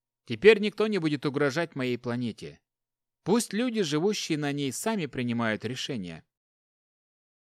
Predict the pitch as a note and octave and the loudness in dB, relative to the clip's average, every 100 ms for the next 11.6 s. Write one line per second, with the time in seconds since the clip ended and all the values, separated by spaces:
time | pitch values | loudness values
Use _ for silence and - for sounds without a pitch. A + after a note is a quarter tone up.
0 | _ - B2+ B2+ C#3 C3 - C3 C3 C3 | _ 2 2 4 2 2 0 0 0 0
1 | B2+ G#2+ G#2+ G2+ - B2 D#3+ D3+ - - | -4 -4 -4 -4 -4 0 2 2 0 -10
2 | _ _ _ G#2 G2+ F3 G#3 F3 F3 D#3 | _ _ _ -8 4 4 6 2 0 0
3 | F3+ - E3+ F#3+ F3+ D#3+ D#3 D3 E3 D#3 | 0 0 -2 0 2 0 -2 -4 -4 -6
4 | - C#3 C#3 C#3 C3 C3 G2+ - _ _ | -4 -4 -2 -2 -2 -2 -4 -6 _ _
5 | _ _ _ B2+ B2 F3 - F3+ - - | _ _ _ -2 0 0 0 -2 -2 2
6 | F#3+ A3 F3 C#3+ C3 D3+ D3+ D3+ D#3+ - | 4 4 2 -2 -2 -2 -4 -4 -4 -4
7 | E3+ C3+ E2+ - _ _ _ _ _ A#2 | -2 -2 -2 -8 _ _ _ _ _ -6
8 | - B2+ B2 A2+ A#2+ C3 F#3+ - F3 D#3 | -2 0 0 -2 0 0 0 0 -2 0
9 | D3+ D3 D3+ C3+ C#3+ - C#3+ C#3 C3 A#2 | -2 -2 -2 -2 -2 -2 -2 0 0 -2
10 | G2+ _ - G2 F#2+ D#3+ D#3 C3+ B2 B2 | -4 _ -18 -8 0 2 0 -2 -4 -4
11 | A2 G2 F2+ E2+ D#2+ | -6 -8 -8 -12 -16